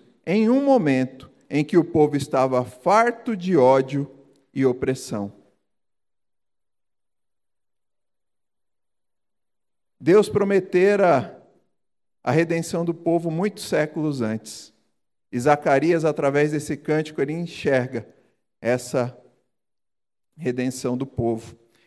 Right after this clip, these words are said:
Então, nós vamos caminhar juntos pelo texto para entender três motivos pelos quais Zacarias disse: "Bendito seja o Senhor."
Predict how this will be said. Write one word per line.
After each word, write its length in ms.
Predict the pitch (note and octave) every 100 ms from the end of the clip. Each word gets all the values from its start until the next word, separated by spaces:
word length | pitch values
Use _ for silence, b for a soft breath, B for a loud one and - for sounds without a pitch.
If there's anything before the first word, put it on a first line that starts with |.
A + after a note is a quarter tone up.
| -
Então, 220 | C#3 A3+
nós 180 | B3+ A#3
vamos 240 | B3 B3+
caminhar 500 | - A3 G#3+ G#3+ G#3 F3
juntos 320 | G3+ G#3 -
pelo 260 | F#3 D#3+
texto 580 | D3 F3 F#3 F#3 - - _ _ _ _ _
para 180 | E3+ F3
entender 580 | G3 G#3 F#3+ G#3 F#3+ G3+
três 340 | B3+ C#4+ E4 B3+
motivos 1000 | A#3 - A#3 C4+ G#3 B2+ A#2 - - _ _ _ _ _
pelos 480 | A3+ A#3 A3 G3+ -
quais 560 | - G3 G#3+ G#3+ F3+ - B -
Zacarias 840 | D3 D4+ D#4 G3 F3+ G#3 G#3+ E3+
disse: 460 | D#3+ D#3+ D#3 - B2+ b b
"Bendito 1200 | - C3 F3 F3 C3+ D#3+ G3 G3 G3 - F#3+ F#3 -
seja 880 | - - - D3+ D3+ D3 C#3 C#3+ C#3+ - - -
o 140 | C3
Senhor." 580 | B2+ - C#3+ C#3 A2+ G#2+